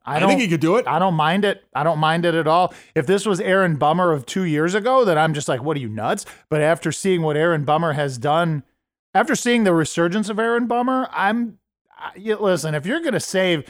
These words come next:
Speaker 1: <sighs> if you're gonna throw twelve, thirteen million dollars at a problem, it, it, it can't be a closer. It just can't be.
Speaker 2: No. And, and, and the thing is,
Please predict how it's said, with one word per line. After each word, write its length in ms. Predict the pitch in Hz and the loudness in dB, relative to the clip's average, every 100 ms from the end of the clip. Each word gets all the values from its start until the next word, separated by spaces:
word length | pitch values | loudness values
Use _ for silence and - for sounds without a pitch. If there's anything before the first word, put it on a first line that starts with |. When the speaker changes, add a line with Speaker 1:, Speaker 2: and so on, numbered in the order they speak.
| - _ _ _ _ | -18 _ _ _ _
Speaker 1:
<sighs> 20 | - - - _ _ _ | -14 -14 -16 _ _ _
if 100 | 185 | -4
you're 160 | 359 415 | 0 0
gonna 180 | 349 180 | 0 -2
throw 500 | - 175 175 208 175 | -4 0 4 4 2
twelve, 760 | - - - 147 160 190 175 | -2 -12 -12 -4 0 2 0
thirteen 580 | - 175 190 196 165 139 | -2 -2 -2 -2 -4 -2
million 340 | 147 185 165 131 | -2 -2 -2 -4
dollars 460 | 139 185 196 147 | -2 0 0 0
at 140 | 139 107 | -2 -6
a 60 | |
problem, 720 | 104 - - 170 214 160 127 123 | -10 -18 -8 -2 -2 -2 -6 -10
it, 140 | 120 | -12
it, 140 | 143 139 | -12 -12
it 180 | 147 127 | -12 -16
can't 440 | - - 220 262 | -16 -6 -2 -2
be 140 | - 151 | -2 -6
a 60 | |
closer. 720 | 113 - - 147 226 196 101 - | -6 -12 -8 -4 -4 -4 -8 -18
It 60 | - | -16
just 180 | 214 - | -14 -14
can't 420 | - 202 294 - | -6 -2 -2 -4
be. 320 | - 98 95 | -12 -14 -12
Speaker 2:
No. 260 | 240 226 - _ - | -6 -6 -6 _ -8
And, 140 | 165 | -6
and, 160 | 190 214 | -2 -2
and 140 | 196 | -2
the 40 | 196 | -4
thing 240 | 262 254 | -6 -4
is, 220 | 233 202 | -2 -4